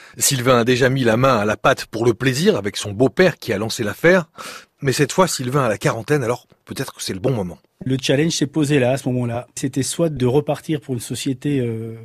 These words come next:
Speaker 2: internationale et, et refaire, euh, le maillage que je savais faire, ou éventuellement relever le challenge du cirier. Avec mon passé de comptable, j'avais repris les comptes, j'avais vu ce qui était possible de faire, et les possibilités étaient assez intéressantes.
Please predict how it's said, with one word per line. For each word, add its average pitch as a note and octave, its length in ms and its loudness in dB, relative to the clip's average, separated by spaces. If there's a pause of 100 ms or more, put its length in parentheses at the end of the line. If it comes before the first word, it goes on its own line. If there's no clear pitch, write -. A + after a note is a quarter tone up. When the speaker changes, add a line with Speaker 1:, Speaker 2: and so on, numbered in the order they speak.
(140)
Speaker 2:
internationale C3 840 -2
et, A2+ 240 -4 (340)
et C3 120 0
refaire, C#3 640 0
euh, A#2+ 220 -2
le B2 120 -2
maillage B2+ 440 -2
que - 200 -4
je A2+ 100 -2
savais G#2+ 280 -4
faire, G3+ 460 -6 (380)
ou A#3 200 4
éventuellement F3+ 600 4
relever E3 560 2
le C3+ 180 0
challenge C3+ 460 -2
du C3 100 -6
cirier. C#3 680 0 (120)
Avec B2+ 260 -6
mon B2 60 -2
passé C3 240 -6
de C3 60 -10
comptable, A#2+ 360 -2
j'avais A#2 160 -2
repris C3 340 -4
les B2+ 120 -2
comptes, D#3+ 380 0
j'avais B2 260 -2
vu C3+ 200 -6
ce - 80 -12
qui - 120 -10
était A2+ 160 -8
possible A#2+ 340 -8
de A2 100 -10
faire, - 540 -6 (340)
et B2+ 100 -2
les B2 120 -2
possibilités B2+ 460 -4
étaient A#2+ 160 -4
assez A2+ 180 -4
intéressantes. B2+ 760 -4